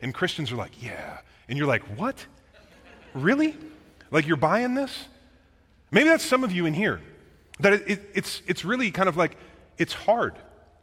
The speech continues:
This becomes a sticking point for people. Maybe for some of you in this room right now, because it deals with the idea of the miraculous.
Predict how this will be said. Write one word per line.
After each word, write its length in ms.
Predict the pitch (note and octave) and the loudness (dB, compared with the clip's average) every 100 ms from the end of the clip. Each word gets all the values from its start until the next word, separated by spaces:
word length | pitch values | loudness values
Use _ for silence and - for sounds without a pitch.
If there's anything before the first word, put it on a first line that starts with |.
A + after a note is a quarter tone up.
| _ _ _ _ _ _ _ _ _ _ _ _ _ _ _ _ _ _ _ - | _ _ _ _ _ _ _ _ _ _ _ _ _ _ _ _ _ _ _ -8
This 160 | F#3 | -6
becomes 280 | A#3+ - G#3+ | -6 -6 -6
a 60 | G3 | -6
sticking 460 | - F#3+ F3+ C3+ | -6 -8 -8 -10
point 260 | - G#2+ F#2 | -8 -10 -10
for 100 | G2 | -14
people. 340 | - F2+ - _ _ _ _ _ _ _ _ _ _ _ _ _ _ _ | -14 -16 -18 _ _ _ _ _ _ _ _ _ _ _ _ _ _ _
Maybe 220 | C3 F3+ | -4 -4
for 160 | G#3+ G3 | -4 -6
some 240 | - F3+ | -4 -4
of 60 | E3 | -4
you 120 | D#3+ | -4
in 120 | D3 | -6
this 160 | C3 - | -6 -8
room 180 | C3+ B2+ | -6 -4
right 140 | B2 | -4
now, 180 | C3 B2 | -4 -6
because 240 | A2+ B2+ | -6 -8
it 140 | B2 G2+ | -10 -8
deals 340 | C3+ E3+ F3 | -8 -8 -8
with 80 | - | -8
the 100 | B2+ | -6
idea 540 | A2+ A2 B2 G2+ F#2+ G#2 - _ _ _ _ _ _ _ | -6 -6 -8 -8 -10 -14 -20 _ _ _ _ _ _ _
of 140 | B2 A#2 | -10 -6
the 80 | |
miraculous. 720 | A#2 B2 D3+ - E2 D2+ - | -4 -2 -2 -4 -14 -14 -18